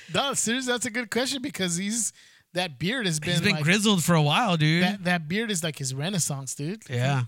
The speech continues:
Speaker 1: You know, like
Speaker 2: I don't think so. You know why? Because it obviously is, it's a good way of showing a passage of time and that he's
Speaker 1: Although,
Speaker 2: he's
Speaker 1: although
Speaker 2: a different, he is a different Neo now.
Speaker 1: Although he is filming the new Bill and Ted movie, the Bill and Ted's,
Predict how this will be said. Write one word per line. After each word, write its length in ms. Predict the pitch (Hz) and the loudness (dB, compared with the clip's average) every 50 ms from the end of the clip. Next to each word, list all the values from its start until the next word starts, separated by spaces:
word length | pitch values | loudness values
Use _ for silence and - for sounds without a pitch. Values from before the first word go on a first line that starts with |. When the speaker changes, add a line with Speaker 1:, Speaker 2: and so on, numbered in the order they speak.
| - | -6
Speaker 1:
You 100 | 143 127 135 | -10 -12 -10
know, 140 | 139 156 180 | -10 -10 -10
like 300 | 170 143 131 - - - - - - - - - - - | -12 -12 -14 -16 -18 -20 -20 -20 -20 -20 -20 -16 -4 0
Speaker 2:
I 120 | - 320 | 0 0
don't 140 | 440 403 - | 0 0 0
think 180 | 370 359 - | 0 0 2
so. 220 | - - 247 220 185 | 2 2 2 2 4
You 140 | 180 202 220 | 4 2 2
know 100 | 220 214 | 2 2
why? 180 | 220 247 285 | 2 2 0
Because 600 | 294 269 240 190 - 214 208 190 175 170 147 151 156 | 0 0 0 2 2 2 4 4 4 2 0 0 2
it 160 | 180 190 180 - | 2 2 2 2
obviously 400 | 180 202 214 220 208 170 214 208 | 0 0 2 0 0 0 0 0
is, 240 | 202 190 165 151 - - | 0 0 -2 -2 -2 -4
it's 180 | 160 151 - | -4 0 0
a 140 | 165 160 160 | 2 2 2
good 220 | 151 139 165 165 160 | 2 0 0 2 2
way 240 | 156 165 160 160 156 | 2 2 4 4 4
of 260 | 151 143 131 123 127 | 4 2 0 0 -2
showing 320 | - - 170 156 156 151 139 | 0 2 2 2 2 2 0
a 60 | 127 | 0
passage 380 | - 139 151 147 - 151 135 | 0 0 0 0 0 -2 -4
of 100 | 127 110 | -4 -4
time 600 | 107 - - 135 135 135 131 123 117 107 107 110 110 - _ _ _ _ _ - | -6 -6 -4 -2 -2 0 0 0 0 0 -2 -4 -6 -8 _ _ _ _ _ -8
and 160 | - 123 127 | -4 0 0
that 60 | 127 | 0
he's 520 | 127 123 127 131 135 131 127 117 113 - - - - | 2 2 2 2 0 0 0 -2 -4 -4 -4 -2 -2
Speaker 1:
Although, 420 | 202 202 214 262 247 190 156 147 156 - - | 0 2 2 2 2 2 0 -2 -6 -6 0
Speaker 2:
he's 200 | 175 170 185 165 180 | 2 4 4 4 4
Speaker 1:
although 80 | 165 | 2
Speaker 2:
a 40 | 156 | 4
different, 400 | 143 180 180 - 175 170 160 139 147 | 4 4 4 4 2 0 0 0 0
he 120 | 165 175 | 2 2
is 120 | 180 160 | 2 2
a 40 | 165 | 0
different 380 | 156 143 160 151 - 165 143 139 | 0 0 0 0 0 0 -2 0
Neo 400 | 143 156 160 160 160 143 131 131 | 2 4 4 4 4 4 2 2
now. 320 | 127 123 117 113 110 110 110 117 | 2 2 0 0 0 0 0 0
Speaker 1:
Although 480 | 180 185 196 208 175 151 139 131 147 - _ _ - | 0 0 0 0 0 0 -2 -6 -12 -16 _ _ -16
he 320 | - - 170 165 170 180 | -12 -8 -4 -2 -2 0
is 120 | 233 220 | 0 -2
filming 560 | - - 233 233 240 226 214 196 190 175 165 151 | -2 -2 -4 -4 -2 -2 -2 -2 -2 -4 -4 -4
the 80 | 147 151 | -4 -2
new 180 | 160 180 185 | -2 -2 -2
Bill 200 | 165 156 180 185 | -2 -4 -4 -4
and 120 | 170 151 - | -4 -6 -4
Ted 280 | - 196 220 202 156 151 | -4 -4 -4 -4 -6 -10
movie, 320 | 147 143 135 135 135 143 - | -8 -8 -8 -8 -8 -10 -8
the 280 | 170 151 147 147 143 143 | -6 -4 -4 -4 -4 -6
Bill 160 | 147 170 170 | -6 -6 -6
and 100 | 160 156 | -6 -6
Ted's, 540 | - 170 165 160 151 143 139 143 160 - - | -4 -4 -4 -4 -4 -6 -6 -6 -8 -10 -14